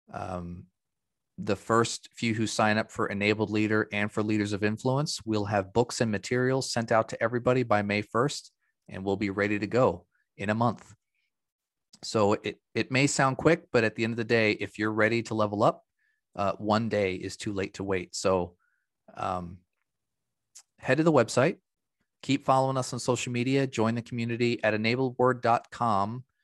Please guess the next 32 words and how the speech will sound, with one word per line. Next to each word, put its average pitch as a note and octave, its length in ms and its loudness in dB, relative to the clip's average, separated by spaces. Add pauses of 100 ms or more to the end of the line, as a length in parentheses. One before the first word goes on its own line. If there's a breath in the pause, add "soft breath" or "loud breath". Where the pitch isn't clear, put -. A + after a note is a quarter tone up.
(100)
There's F#2 160 -8
still A#2 260 0
a G#2+ 120 -2
link A2 160 -2
to G2+ 100 -8
subscribe F#2+ 540 0
to G2+ 100 -4
our G2 80 2
newsletter. G#2+ 640 -2
The G#2+ 100 -2
website B2+ 520 2
itself C#3 500 -2
is A2+ 160 -8
getting A2+ 280 0
a G#2 60 -2
redesign, A#2 600 -2
so G#2 160 0
if G2 120 -4
it G#2 120 -6
looks - 180 -6
a G#2 60 -6
little G2 200 -4
tired, A#2 460 0 (580)
uh, F#2 260 -2
that F#2+ 200 0
is F#2+ 140 -2
my F#2+ 180 -2
fault. F2+ 400 -2
I'm F#2+ 160 -2
working G2 320 -6
on F#2 200 -2
it. - 100 -6